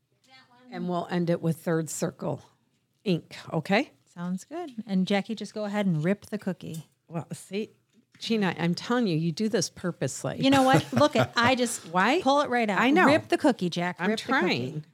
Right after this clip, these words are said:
Speaker 1: I don't wanna, I think it's bad luck to rip it.
Speaker 2: It's not.
Speaker 1: It's not?
Speaker 2: It's
Speaker 1: Okay.
Speaker 2: not.
Speaker 1: I will start then.
Speaker 2: Your flair for the creative, the, your flair for the creative takes an important place in your life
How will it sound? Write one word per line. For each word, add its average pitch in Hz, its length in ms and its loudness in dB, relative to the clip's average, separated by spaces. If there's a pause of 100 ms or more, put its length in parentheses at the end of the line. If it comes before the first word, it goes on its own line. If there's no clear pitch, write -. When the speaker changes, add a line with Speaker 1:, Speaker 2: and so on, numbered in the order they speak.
Speaker 1:
I 180 100 -2
don't 220 220 0
wanna, 202 300 -2 (840)
I 180 80 -8
think 262 180 -6
it's - 160 -12
bad 165 280 -4
luck 208 220 -2
to 151 140 -10
rip 120 260 -14
it. 233 60 -8
Speaker 2:
It's 233 260 -8
not. 196 380 -8
Speaker 1:
It's - 200 -10
not? 175 360 -2
Speaker 2:
It's 185 280 -4
Speaker 1:
Okay. 196 40 -2
Speaker 2:
not. 170 320 -4 (100)
Speaker 1:
I 151 60 -8
will 147 220 -10
start - 400 -16 (120)
then. - 240 -14 (600)
Speaker 2:
Your 220 180 4
flair 254 680 4
for 226 200 0
the 202 80 4
creative, 208 1000 2
the, 214 220 -6
your 233 260 4
flair 254 300 2
for 247 160 0
the 202 80 0
creative 220 520 0
takes 208 340 -4
an 190 180 0
important 233 500 -2
place 190 500 -4 (540)
in 196 140 2
your 190 200 4
life 202 440 -2